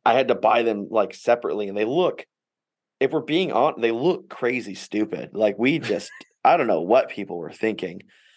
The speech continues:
Speaker 1: but, um, and they were on backers that didn't make sense. Some of 'em had Batman on 'em, and,
Speaker 2: <laughs> That's
Speaker 1: um,
Speaker 2: awesome.
Speaker 1: and I was able to get clamshells and, like,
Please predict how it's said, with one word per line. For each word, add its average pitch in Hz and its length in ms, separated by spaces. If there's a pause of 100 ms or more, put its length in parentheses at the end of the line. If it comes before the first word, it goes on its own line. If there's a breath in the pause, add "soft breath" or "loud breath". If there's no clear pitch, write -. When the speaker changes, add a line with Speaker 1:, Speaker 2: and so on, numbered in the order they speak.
(320 soft breath)
Speaker 1:
but, 113 540 (540)
um, 104 580 (300)
and 113 120
they 120 100
were 113 120
on 117 280
backers 110 480
that 107 120
didn't 110 220
make 101 160
sense. 107 360
Some 110 220
of 117 160
'em 117 200
had 107 280
Batman 110 500
on 110 200
'em, 113 240
and, 98 280 (240 loud breath)
Speaker 2:
<laughs> 123 220
That's - 200
Speaker 1:
um, 110 140
Speaker 2:
awesome. 101 220 (280 soft breath)
Speaker 1:
and 120 120
I 120 60
was 117 160
able 120 180
to 110 60
get 104 160
clamshells 113 880
and, 98 140
like, 95 340